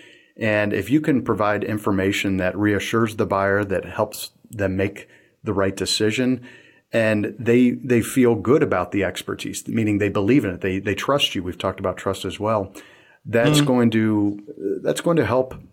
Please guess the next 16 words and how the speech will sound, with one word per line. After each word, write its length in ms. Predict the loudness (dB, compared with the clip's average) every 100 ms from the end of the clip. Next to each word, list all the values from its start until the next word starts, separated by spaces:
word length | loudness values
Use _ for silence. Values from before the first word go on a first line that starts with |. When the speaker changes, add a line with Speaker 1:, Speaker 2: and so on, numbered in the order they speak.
| -16
Speaker 1:
them 380 | -4 0 2 0
make 200 | -2 -6
the 60 |
decision. 520 | -8 -4 -2 -2 -4
It's 160 | -8 -4
gonna 160 | -2 -2
help 260 | -4 -6
you 240 | -2 -2 -2
help 280 | -6 -10 -6
lead 360 | -2 0 0
them 220 | -2 -6 -8
through 340 | -4 -2 0
that 240 | -2 -4
process 640 | -2 -2 -2 -2 -4 -6 -10
as 140 | -10
well. 400 | -4 -4 -4 -8